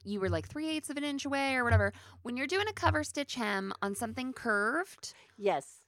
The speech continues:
Speaker 1: or a, a garment that narrows quickly, so that could be, like, another, uh, sort of thing that could happen. Um, you cannot have a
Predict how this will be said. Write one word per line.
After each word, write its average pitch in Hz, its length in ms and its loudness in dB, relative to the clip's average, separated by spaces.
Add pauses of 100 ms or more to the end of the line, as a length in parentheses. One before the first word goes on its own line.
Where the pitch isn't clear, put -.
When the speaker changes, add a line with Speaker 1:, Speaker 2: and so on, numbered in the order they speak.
(120)
Speaker 1:
or 247 580 6 (760)
a, 240 180 4 (100)
a 240 100 2
garment 311 640 4 (140)
that 208 320 2
narrows 240 1080 0
quickly, 254 800 -6 (380)
so 170 280 -2
that 160 220 -4
could 180 140 -8
be, 160 80 -2
like, 143 160 -4
another, 135 520 -4 (240)
uh, 117 360 -2 (880)
sort 165 240 -4
of 143 100 -10 (240)
thing 165 200 -4
that 151 120 -6
could - 120 -16
happen. 135 520 -6 (100)
Um, 175 300 2 (840)
you 277 640 -2 (520)
cannot 330 560 0
have 226 360 0
a 190 100 0